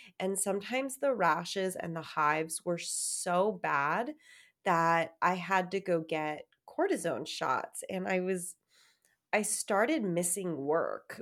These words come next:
because of these issues, and no one could really figure it out. So I was referred to get a patch test, which was go-, which was scheduled all the way for till the end of the year in December. So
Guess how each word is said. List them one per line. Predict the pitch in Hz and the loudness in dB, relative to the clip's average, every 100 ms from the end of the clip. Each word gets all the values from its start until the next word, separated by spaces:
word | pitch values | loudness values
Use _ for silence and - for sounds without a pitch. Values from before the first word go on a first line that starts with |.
| - - | -12 -10
because | 156 - 165 151 | -10 -8 -8 -4
of | 156 143 | -4 -6
these | 143 147 - | -8 -8 -6
issues, | 165 160 151 139 151 - | -8 -6 -4 -4 -4 -4
and | 165 156 151 - - - - - - | -2 -2 -2 -6 -14 -14 -14 -14 -2
no | 202 | 2
one | 202 247 | 2 0
could | 247 208 | -2 -2
really | 175 170 165 | -2 -2 -4
figure | - 160 156 151 | -6 -6 -4 -4
it | 151 | 0
out. | 156 156 147 - | 2 2 2 -2
So | - 175 160 160 160 - - - | -4 0 4 4 2 -8 -6 4
I | 262 | 6
was | 285 269 | 6 2
referred | 254 196 190 185 | -2 0 -2 -2
to | |
get | 190 180 | -2 -2
a | |
patch | 180 - 165 165 - | -2 4 4 4 -2
test, | - 151 151 - | -2 -2 -2 -8
which | 160 165 | -8 -6
was | 156 | -6
go-, | - 156 151 | -2 -2 -2
which | 160 165 156 | -4 -6 -4
was | 160 160 | -4 -2
scheduled | - 185 170 165 160 | 0 0 2 0 2
all | 190 208 269 | 6 10 10
the | 294 | 8
way | 247 214 208 | 8 6 4
for | 196 190 | 2 -2
till | - 190 | -2 -2
the | 175 170 | 0 4
end | 214 277 208 | 4 4 2
of | 143 | 0
the | 151 | 0
year | 139 135 131 151 185 - - | -4 -4 -2 -2 -2 -6 -2
in | 175 160 151 151 _ _ _ | 2 2 0 -6 _ _ _
December. | 214 - 277 285 190 139 110 - | -2 4 6 6 4 2 0 -2
So | - 196 202 202 | 4 6 8 6